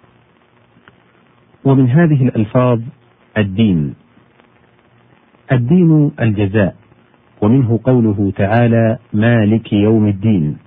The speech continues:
أي يوم الجزاء. والقصاص،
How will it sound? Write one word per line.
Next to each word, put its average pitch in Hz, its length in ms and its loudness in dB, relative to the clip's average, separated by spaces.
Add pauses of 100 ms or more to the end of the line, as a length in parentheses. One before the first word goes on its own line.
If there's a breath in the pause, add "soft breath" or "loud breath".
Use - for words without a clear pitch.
(480)
أي 98 160 0
يوم 101 240 2
الجزاء. 104 500 0 (1600)
والقصاص، 104 560 -2